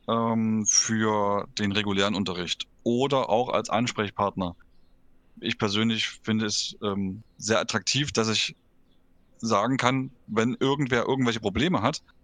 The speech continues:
dann kann er sich jederzeit bei mir melden, ähm, über eine App, die nennt sich Schulcloud. Das ist ein WhatsApp, ähm, für den Schulgebrauch, weil eben D S G V O genormt,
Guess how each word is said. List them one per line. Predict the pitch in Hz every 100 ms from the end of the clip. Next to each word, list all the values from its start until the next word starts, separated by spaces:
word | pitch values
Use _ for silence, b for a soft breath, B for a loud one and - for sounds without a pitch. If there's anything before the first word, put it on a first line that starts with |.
| _ _ _ _ _
dann | 101 104 107
kann | 107
er | 120
sich | 117
jederzeit | 117 113 110
bei | 104
mir | 104
melden, | 107 104 120 170 165 -
ähm, | 117 117 117
über | 120 117 113
eine | 107 110 104 101 -
App, | 120 139
die | 110
nennt | 107 107
sich | 107
Schulcloud. | - 123 143 135 139
Das | 127
ist | 110 -
ein | 104 104 107 -
WhatsApp, | 101 110 - 117 113 - -
ähm, | 95 110 110 107
für | - 113
den | 107 101 98
Schulgebrauch, | - 123 139 143 123 110 156 - - - - - -
weil | 92 104 120
eben | 117 117 104
D | 110
S | 110
G | -
V | 110 101
O | 120
genormt, | 135 139 160